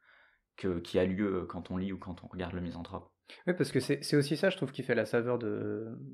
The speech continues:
Speaker 2: de Molière, et peut-être de la comédie en général, mais peut-être de Molière dans le sens où c'est un des rares auteurs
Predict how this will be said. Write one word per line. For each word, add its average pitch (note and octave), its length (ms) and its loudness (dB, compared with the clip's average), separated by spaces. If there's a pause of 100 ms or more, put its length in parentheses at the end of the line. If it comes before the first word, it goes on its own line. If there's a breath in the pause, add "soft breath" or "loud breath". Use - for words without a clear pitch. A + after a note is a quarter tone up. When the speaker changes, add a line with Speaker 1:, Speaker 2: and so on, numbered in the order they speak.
(680)
Speaker 2:
de B2+ 200 -2
Molière, C3+ 400 12
et B2 100 6
peut-être C#3 260 6
de B2+ 80 4
la A#2+ 80 6
comédie B2+ 280 2
en C3 80 2
général, D3+ 320 4
mais A2+ 120 2
peut-être - 300 -4
de A#2+ 60 0
Molière A#2+ 500 6
dans B2+ 100 2
le A#2 40 -2
sens C3+ 260 -2
où C3 40 -6
c'est - 140 -8
un A2 80 -2
des G#2+ 120 -2
rares A2 360 0 (160)
auteurs A#2+ 500 0